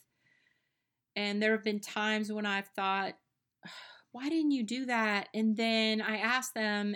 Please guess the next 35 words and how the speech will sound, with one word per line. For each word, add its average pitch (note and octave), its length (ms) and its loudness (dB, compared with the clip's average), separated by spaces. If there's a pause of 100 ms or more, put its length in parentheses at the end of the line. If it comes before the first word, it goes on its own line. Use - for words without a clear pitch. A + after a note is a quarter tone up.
and A3 160 0
they G#3+ 100 0
say, G3+ 460 -4
"Oh, C4+ 180 -4
the B3 100 -6
direct-, A#3+ 360 0
I A3 80 -4
didn't B3+ 180 -2
understand A3+ 380 -2
the G#3+ 40 -2
directions." A3 500 -4
And G3 100 -4
I G3 80 0
think, G3 380 -8
"Oh, B3 120 -8
come A3+ 280 -4
on. F#3 400 -4
Those A3+ 160 -4
directions A#3+ 440 -6
were G#3 80 -6
so A3 240 -4
clear." G3+ 420 -6 (420)
And A3+ 160 2
then A#3 100 2
I A#3 80 6
ask B3+ 340 6
them A#3 160 0
to - 140 -6
read A#3 220 0
me A#3 80 0
the A3+ 100 2
directions G#3+ 560 2
and A3 100 2
I G#3+ 120 2
think, G3 320 -8